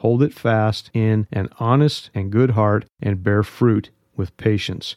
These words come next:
And that's what Paul did. His conversion took his heart, that although he was a criminal for giving his thumbs up to the crowd when they murdered Stephen,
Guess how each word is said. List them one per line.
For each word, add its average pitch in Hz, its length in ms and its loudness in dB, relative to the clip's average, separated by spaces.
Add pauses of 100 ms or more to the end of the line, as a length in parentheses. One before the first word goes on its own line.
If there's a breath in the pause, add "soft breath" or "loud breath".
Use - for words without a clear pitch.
And 101 100 -2
that's 95 160 -6
what 98 120 -6
Paul 104 220 -2
did. 98 260 -8 (140)
His 117 180 -2
conversion 110 500 0
took - 220 -4
his 131 140 -2
heart, 107 300 0 (120)
that 110 100 -2
although 117 300 2
he 131 120 4
was 110 140 -2
a 107 40 -6
criminal 113 460 0
for 113 160 -6
giving 113 300 -2
his 98 140 -6
thumbs 113 280 0
up 120 160 0
to 104 80 -10
the 101 80 -8
crowd 120 320 -2
when 104 80 -6
they 101 80 -4
murdered 110 460 0
Stephen, 113 560 -4